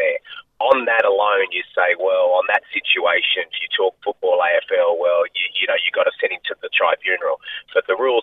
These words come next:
states, you know, to me, it didn't look like Jesse was moving. It looked like it was just a real good screen, and the one that should be suspended is the defender for not yelling out to his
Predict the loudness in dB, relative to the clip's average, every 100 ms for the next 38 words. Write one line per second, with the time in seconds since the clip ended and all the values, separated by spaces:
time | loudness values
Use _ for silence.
0 | -2 0 0 0 -2 -2 2 2 0 -4
1 | -2 0 0 0 -4 -6 -4 -2 0 0
2 | 0 2 2 2 0 -2 -6 -6 -6 -2
3 | 0 -2 -6 -10 -12 -4 -2 0 0 2
4 | 2 0 -4 -2 -2 -2 0 0 0 -2
5 | -6 -6 0 2 2 2 2 4 2 2
6 | 2 0 -2 -6 -12 -4 -4 -2 -6 -8
7 | -10 -6 -2 -2 0 -2 -2 -2 0 0
8 | 2 2 4 2 2 0 -2 -8